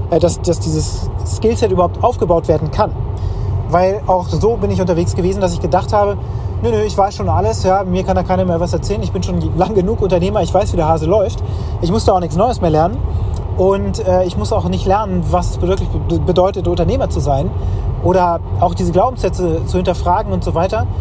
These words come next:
Und das, was andere machen, das ist sowieso irgendwie ein bisschen doof und so, nee, das, das brauche ich nicht, ich mach meinen Weg“, so. Also so arrogant war ich tatsächlich auch mal unterwegs.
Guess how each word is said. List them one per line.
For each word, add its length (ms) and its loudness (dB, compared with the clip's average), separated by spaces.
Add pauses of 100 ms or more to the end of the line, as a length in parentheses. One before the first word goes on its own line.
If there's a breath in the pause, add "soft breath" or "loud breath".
(360 loud breath)
Und 180 2
das, 140 2
was 100 -2
andere 300 -2
machen, 240 0
das 80 -2
ist 60 -2
sowieso 320 2
irgendwie 180 -2
ein 20 -2
bisschen 220 0
doof 320 2
und 80 -2
so, 180 2
nee, 120 -2
das, 220 -4
das 140 -4
brauche 240 2
ich 60 -2
nicht, 140 -2
ich 60 -2
mach 160 0
meinen 360 2
Weg“, 240 0
so. 240 -2 (500 loud breath)
Also 140 0
so 180 2
arrogant 460 2
war 100 2
ich 60 -2
tatsächlich 360 -2
auch 140 0
mal 100 2
unterwegs. 480 0